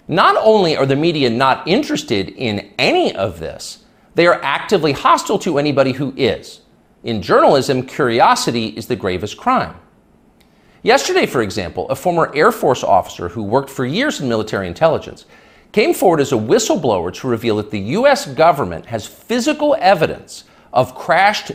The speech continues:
non-human made aircraft, as well as the bodies of the pilots who flew those aircraft. The Pentagon has spent decades studying these otherworldly remains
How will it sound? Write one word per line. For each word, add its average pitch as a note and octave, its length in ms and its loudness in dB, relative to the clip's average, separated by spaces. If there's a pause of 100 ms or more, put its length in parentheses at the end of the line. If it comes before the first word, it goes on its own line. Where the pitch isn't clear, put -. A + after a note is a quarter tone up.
non-human G3+ 1040 2
made D3+ 400 0
aircraft, - 680 0 (340)
as G#2+ 140 -4
well A#2+ 140 2
as G#2 100 -8
the G#2 140 -6
bodies B2 520 2
of B2 120 -8
the B2 80 -2
pilots F#2 400 -2
who C#3 80 -8
flew C#4 280 -2
those C3 220 2
aircraft. - 540 -8 (640)
The B2+ 80 0
Pentagon G#3+ 440 2
has C3 140 0
spent A2+ 420 -4
decades E3 520 2
studying F#3 600 0
these A2 200 -4
otherworldly D3 720 2
remains B2+ 600 -2